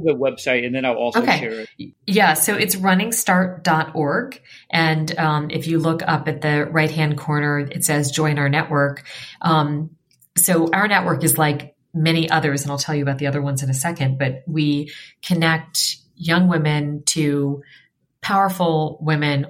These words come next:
Speaker 2: all around the country and, and frankly around the world too, with the idea that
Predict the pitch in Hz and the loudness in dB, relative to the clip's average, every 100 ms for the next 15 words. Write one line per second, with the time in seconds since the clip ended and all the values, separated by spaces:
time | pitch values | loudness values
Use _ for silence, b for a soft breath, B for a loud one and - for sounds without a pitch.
0 | - 180 165 165 147 139 135 147 135 147 | -4 0 0 2 0 -2 -2 -4 -4 -4
1 | 139 143 143 160 151 233 180 151 147 143 | -4 -4 -6 -10 -8 -6 -2 0 0 -2
2 | 139 143 139 139 208 175 139 143 B B | -2 0 0 0 0 0 0 -2 B B
3 | - 175 185 170 160 156 151 147 147 147 | -4 -2 2 2 2 2 2 2 0 0
4 | 147 143 | -2 -2